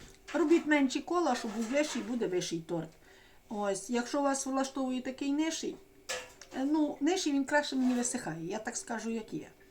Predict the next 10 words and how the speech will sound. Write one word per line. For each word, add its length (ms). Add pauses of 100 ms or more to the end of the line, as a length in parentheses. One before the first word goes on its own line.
(580)
Ось, 540
і 360 (320)
все, 360
все 200
прекрасно. 640
Так 160
що 220 (160)
я 140
зробила 400
нижчий. 420